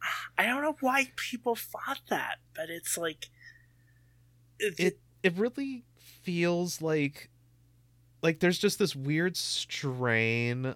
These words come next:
Speaker 2: of leftist thinking that falls into just outright conspiracist territory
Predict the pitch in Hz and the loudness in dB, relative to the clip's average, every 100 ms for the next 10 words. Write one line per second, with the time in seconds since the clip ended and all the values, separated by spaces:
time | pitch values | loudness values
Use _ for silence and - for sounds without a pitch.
0 | _ 120 117 113 107 107 101 - 110 - | _ -2 -2 -2 -4 -2 -2 -2 -2 -2
1 | - - 117 104 - 127 131 143 151 - | -8 -6 -4 -4 -4 -4 -4 -6 -10 -14
2 | - - - - - 131 127 - - 139 | -20 -20 -20 -20 -4 2 2 2 0 4
3 | 123 127 131 113 123 135 123 120 - - | 6 4 2 -4 -2 -4 -6 -8 -8 -2
4 | 127 139 127 131 - - 127 - - - | 0 2 2 0 -2 -6 -6 -4 -6 -8
5 | _ 131 120 113 113 110 - 101 101 - | _ -4 2 4 4 2 -2 -2 -4 -6
6 | - - - - - - _ - - 113 | -10 -10 -12 -12 -16 -20 _ -14 -2 0
7 | 101 87 - - - - - | 0 -4 -8 -10 -10 -14 -16